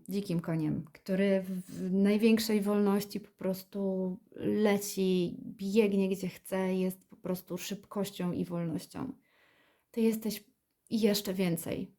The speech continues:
Ty jesteś jednorożcem, który może biec, a może też wzlecieć. Może być,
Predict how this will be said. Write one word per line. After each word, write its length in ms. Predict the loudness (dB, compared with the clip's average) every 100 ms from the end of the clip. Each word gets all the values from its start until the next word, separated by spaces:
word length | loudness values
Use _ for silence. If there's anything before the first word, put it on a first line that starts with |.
| _ _ _ _ _ _ _ _ _ _ _ _ _ _ _ _ _ _ _ _ _
Ty 100 | 2
jesteś 640 | 2 2 2 -2 -2 -6 _ _ _ _ _ _
jednorożcem, 840 | 6 8 10 8 8 6 0 0 0
który 500 | 0 -2 0 2 4
może 380 | 4 4 2 0
biec, 420 | 4 6 4 2
a 40 |
może 260 | 0 0 -2
też 180 | -2 -4
wzlecieć. 640 | -2 -2 -2 -6 -10 -18 _ _ _ _ _ _ _ -10
Może 380 | -2 0 2 2
być, 520 | 4 2 2 -8 -12